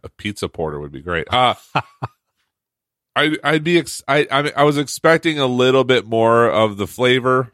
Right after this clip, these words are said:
Speaker 2: Yeah.
Speaker 1: It's good though.
Speaker 2: Yeah.
Speaker 1: It's a good imperial porter. I should say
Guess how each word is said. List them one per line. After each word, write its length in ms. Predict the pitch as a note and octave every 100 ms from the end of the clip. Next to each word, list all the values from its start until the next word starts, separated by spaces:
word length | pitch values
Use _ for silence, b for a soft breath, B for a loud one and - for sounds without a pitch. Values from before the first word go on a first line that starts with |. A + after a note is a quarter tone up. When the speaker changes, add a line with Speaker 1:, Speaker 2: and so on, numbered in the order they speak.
| -
Speaker 2:
Yeah. 280 | G2+ G2 G2+ _ _ _ _ _ _ _ _ _ _ _ _ _
Speaker 1:
It's 160 | C#3+ -
good 340 | - E3+ F#3
though. 340 | A#2+ E2+ F#2 A2 _
Speaker 2:
Yeah. 260 | F#2+ D#2+ F2+ -
Speaker 1:
It's 180 | B2 C3
a 60 | C#3+
good 240 | A#2+ E3+
imperial 500 | F#3+ C#3+ D3 C#3 A2+
porter. 400 | - C#3 C3 E2+
I 100 | E2+
should 280 | - D3 C#3+
say 460 | - C#3 A#2 D3